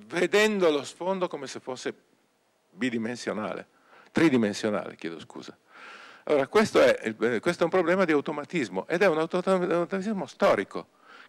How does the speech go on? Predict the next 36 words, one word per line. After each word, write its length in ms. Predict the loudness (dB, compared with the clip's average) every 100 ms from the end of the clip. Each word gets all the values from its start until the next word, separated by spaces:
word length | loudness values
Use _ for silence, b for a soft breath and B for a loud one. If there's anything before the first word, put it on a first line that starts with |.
| 0
che 120 | 2
è 20 |
venuto 440 | 4 4 2 4
attraverso, 1000 | 2 4 2 2 0 0 0 2 2 2
eh, 20 | 0
semplicemente 720 | -6 -8 -6 -6 -4 -4 -2
l'abitudine 460 | -2 -2 0 2 4
a 60 |
guardare 320 | 2 2 2
i 80 | 0
quadri, 420 | 0 2 2 0
eh, 640 | -2 -4 -6 -8 -8 -8 -6 -6 -4
a 80 |
costruire, 760 | -2 -4 0 2 4 4 2 2 B B B
eh, 160 | -2 -2
quella 260 | 2 2 2
che 120 | 0
noi 140 | -2
chiamiamo 360 | 0 0 0 2
la 100 | 0
prospettiva. 720 | 0 -2 -2 -2 0 0 0 -2
È 140 | 0
una, 240 | 2 0
una 180 | 0 0
questione 460 | 0 0 0 0 0
quindi 340 | 0 0 0
che 120 | -2
non 160 | -2 0
ha 80 | -2
a 40 |
che 140 | 0 0
fare 380 | 4 4 4
necessariamente 760 | 2 -2 2 4 4 2 -4 -6
con 260 | 2 2 2 B B
la 160 | 0
biologia, 720 | 6 6 6 4 2 2 2